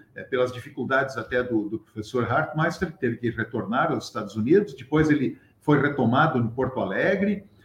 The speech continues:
é, em três diferentes lugares. É, período que ele ficou mais tempo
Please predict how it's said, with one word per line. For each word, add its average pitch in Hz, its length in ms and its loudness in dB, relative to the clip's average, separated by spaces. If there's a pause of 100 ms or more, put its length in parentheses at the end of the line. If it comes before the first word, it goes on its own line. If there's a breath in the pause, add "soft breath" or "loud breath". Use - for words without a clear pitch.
(180 soft breath)
é, 107 300 -2
em 110 100 0
três 175 320 8
diferentes 123 540 0
lugares. 123 800 -2 (340 soft breath)
É, 104 420 -4 (460)
período 156 340 10
que 156 80 4
ele 147 120 4
ficou 143 380 2
mais 143 320 0
tempo 120 680 4